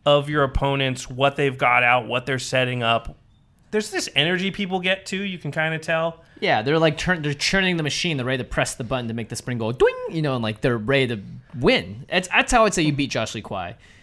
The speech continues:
Speaker 2: is you know there's gonna be that turn, and it may come earlier than you expect, but you have to be ready for it.
Speaker 1: Yep.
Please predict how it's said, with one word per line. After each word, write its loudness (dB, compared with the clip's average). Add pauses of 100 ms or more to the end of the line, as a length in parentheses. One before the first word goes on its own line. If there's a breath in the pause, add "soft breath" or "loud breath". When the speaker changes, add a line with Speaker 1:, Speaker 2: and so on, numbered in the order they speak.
(120)
Speaker 2:
is -4
you 4
know 6
there's 2
gonna 0
be 0
that 0
turn, -6
and -6
it -4
may -2
come -4
earlier 0
than -2
you -2
expect, -2
but -6
you -6
have -2
to -14
be -6
ready -6
for -12
it. -12 (200 soft breath)
Speaker 1:
Yep. 0